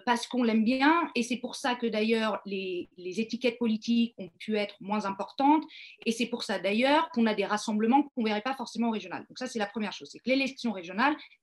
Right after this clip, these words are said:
est l'élection locale la plus nationale. Donc, sur la question du tremplin de, que tu évoquais par rapport à la, à la présidentielle, c'est pour ça que dans certaines, euh, régions, les têtes de liste, on va les placer avec le plus de notoriété possible,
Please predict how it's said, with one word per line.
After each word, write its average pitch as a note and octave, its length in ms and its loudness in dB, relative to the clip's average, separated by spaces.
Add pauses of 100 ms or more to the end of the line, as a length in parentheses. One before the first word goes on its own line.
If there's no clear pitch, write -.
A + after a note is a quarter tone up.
est D4+ 80 6
l'élection A3+ 380 2
locale C4 360 0
la G#3+ 60 -4
plus - 160 -2
nationale. F3 400 -4 (460)
Donc, G#3+ 280 0 (300)
sur C4+ 200 -2
la A#3+ 100 2
question A#3+ 400 0
du - 120 -6
tremplin A3+ 520 -2 (320)
de, D#3+ 100 -8
que - 140 -14
tu - 180 -6
évoquais G#3+ 460 0
par D#3+ 100 -8
rapport E3+ 260 -8
à D#3+ 40 -2
la, D3+ 240 -8
à D#3+ 80 -8
la D3 60 -10
présidentielle, G3+ 640 -2 (340)
c'est C4 160 -2
pour C4 160 -6
ça B3+ 180 0
que A3 140 -6
dans F#3 140 -6
certaines, G#3 680 -6 (300)
euh, E3 200 -2
régions, B3+ 680 0 (260)
les G3+ 200 -4
têtes G#3+ 220 4
de B3 80 0
liste, A#3+ 400 0
on F3 100 -12
va F#3+ 100 -2
les F#3+ 100 -8
placer G#3+ 640 -4
avec E3+ 400 -12 (140)
le D#3 320 -10
plus G#3 180 -6
de F#3+ 80 -8
notoriété G#3+ 840 -2
possible, C#4+ 480 -2